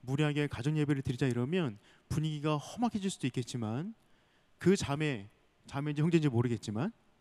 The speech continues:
어, 그분이라도 가정에서 예배를 드리면 좋겠어요. 저 역시,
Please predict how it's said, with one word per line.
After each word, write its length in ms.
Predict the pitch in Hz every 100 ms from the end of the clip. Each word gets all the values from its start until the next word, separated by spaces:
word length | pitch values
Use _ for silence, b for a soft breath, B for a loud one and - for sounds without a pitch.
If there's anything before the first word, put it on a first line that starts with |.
| _ _
어, 260 | 101 90 92 b b b
그분이라도 760 | 170 170 202 190 151 131 170
가정에서 760 | 139 - 135 156 131 123 170 208 - b b -
예배를 420 | 131 156 156 156
드리면 540 | - 135 131 143 180 180 _ -
좋겠어요. 540 | - 139 113 98 92 - _ - _
저 180 | - 156
역시, 380 | 156 - 165